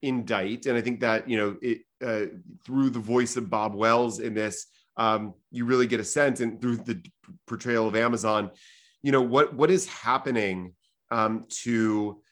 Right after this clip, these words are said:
uh, to, to what used to be the American middle class, um, you know, the, the hollowing out of these communities by these,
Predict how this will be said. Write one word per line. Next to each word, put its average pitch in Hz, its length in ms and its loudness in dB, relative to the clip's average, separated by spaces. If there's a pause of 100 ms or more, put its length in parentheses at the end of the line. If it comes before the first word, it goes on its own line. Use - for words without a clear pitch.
(220)
uh, 104 360 -2
to, - 260 -6
to - 120 -10
what 117 240 0
used 139 300 -4
to 127 80 -10
be 113 240 -2
the 107 140 -2
American 104 480 0
middle 104 180 -2
class, 98 680 -6 (320)
um, 107 280 -2
you 113 100 0
know, 104 80 0
the, 104 160 -4
the 104 160 -8
hollowing 123 800 0
out 104 340 -4 (400)
of 110 300 -2
these 113 260 -4
communities 110 680 -2
by 104 240 -4
these, 101 320 -6